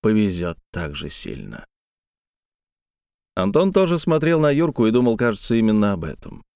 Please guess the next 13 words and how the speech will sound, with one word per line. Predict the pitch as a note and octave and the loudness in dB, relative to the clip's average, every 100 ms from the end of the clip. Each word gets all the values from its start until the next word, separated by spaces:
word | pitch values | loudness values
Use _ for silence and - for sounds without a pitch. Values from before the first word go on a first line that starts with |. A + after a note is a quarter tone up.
| _ _ | _ _
Ели, | - A2+ F3+ G#3+ F#3+ F#3 D#3 - | -4 2 4 4 4 2 0 0
пили | F3+ A#3 G#3+ G3 | 2 4 4 4
и | F3+ | 2
радовались | E3 G3 F#3 F3 D#3 C#3 | 2 2 2 2 2 2
жизни | G2+ C3 F3 C3+ B2 | 2 0 0 0 0
этой. | A#2+ G#2+ - E2 B1+ | 2 0 -4 -8 -8
Антон | A#1+ A#2 C#3+ F#3 | -2 -2 2 0
вдруг | E3+ C#3 B2+ | 2 0 0
сказал: | - F#2 C#2+ - - _ _ _ _ _ _ _ _ _ _ _ _ _ _ _ - | -4 -4 -4 -12 -18 _ _ _ _ _ _ _ _ _ _ _ _ _ _ _ -14
«Есть | - D2 G2+ - | -6 -2 -2 0
одна | F#2+ F2+ F#2+ F#2+ | 0 2 2 0
интересная | E2+ F#2+ G2 - - E2 | 0 -2 -2 -2 -4 -4
история». | D#2 - E2 A#1+ A#1 - | -4 -4 -4 -6 -14 -18